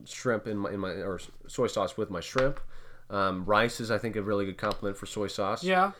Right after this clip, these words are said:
Speaker 1: Anything that complements the dish is, is part of the definition. Um, so soy sauce definitely complements a lot of different dishes.
Speaker 2: Absolutely.
Speaker 1: Uh, and, and I, I, just like I said, you know, you put it over in a little bowl on the side.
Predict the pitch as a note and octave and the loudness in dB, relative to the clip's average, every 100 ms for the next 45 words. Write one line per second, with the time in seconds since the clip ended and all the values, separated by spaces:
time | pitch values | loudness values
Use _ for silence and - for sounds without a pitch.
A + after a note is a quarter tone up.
0 | - D3+ E3+ G3 F#3 D#3+ D#3+ D#3 C#3 B2+ | -6 0 2 2 2 2 4 4 4 0
1 | - A2 G#2 E2+ G2 F#2+ G2 G#2 - - | 0 2 2 0 -6 -4 -4 -4 -8 -6
2 | - A2+ G2 F#2+ F#2+ G2 F#2+ - D#2 - | 0 2 2 0 -2 -2 -6 -6 -12 -14
3 | - - - - F#2+ F2 E2+ - - G#2 | -20 -20 -16 -4 -2 -2 -4 -12 -6 -2
4 | F#2 F2 E2+ - - - - C#3 C#3 A#2+ | 0 0 -4 -12 -20 -10 0 2 4 2
5 | G2 A2+ - G2+ A2+ G#2+ G#2 F#2+ F#2+ F#2+ | 4 0 0 -2 -2 -2 -2 -4 -4 -2
6 | F#2 E2 G2 F#2+ E2+ G2+ G#2+ G2+ F2+ B3 | -2 -2 -6 -6 -6 -4 -4 -4 -2 -2
7 | - A3 C#4 B2+ - - F2 E2+ E2+ F#2 | 0 -4 -4 -10 -12 -6 -2 0 -2 -2
8 | F#2 A2 B2+ C#3 C3 - - - C3+ D#2+ | 2 6 6 6 0 -12 -6 0 0 0
9 | B2+ C3 D3 B2+ A2 - A2+ F#2+ - - | -2 2 4 4 4 6 6 6 -2 -12
10 | - B2 A2 G2 A2+ A2 C3+ A#2 A#2+ A#2 | -10 -4 0 0 -2 -2 0 4 4 4
11 | G#2 F#2+ G2+ F2+ F#2+ G2+ G2+ F2 - G2 | 0 0 -2 -2 0 2 2 0 0 2
12 | G2+ G#2+ | 2 0